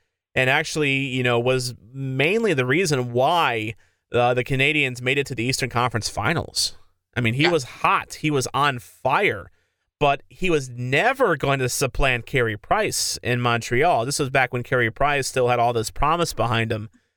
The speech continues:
Speaker 1: Uh, and, and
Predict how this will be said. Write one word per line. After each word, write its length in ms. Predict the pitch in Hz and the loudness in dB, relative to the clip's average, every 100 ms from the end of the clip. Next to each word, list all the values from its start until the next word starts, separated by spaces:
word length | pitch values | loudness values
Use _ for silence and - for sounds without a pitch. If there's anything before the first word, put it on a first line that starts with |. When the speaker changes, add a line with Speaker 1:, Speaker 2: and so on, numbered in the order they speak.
| _ _ - | _ _ -2
Speaker 1:
Uh, 760 | 113 113 113 113 113 95 98 95 - _ _ - | 2 4 4 2 2 0 -2 -6 -12 _ _ -2
and, 480 | 156 160 156 156 - | 0 2 0 -2 -4
and 240 | 147 151 | -2 -2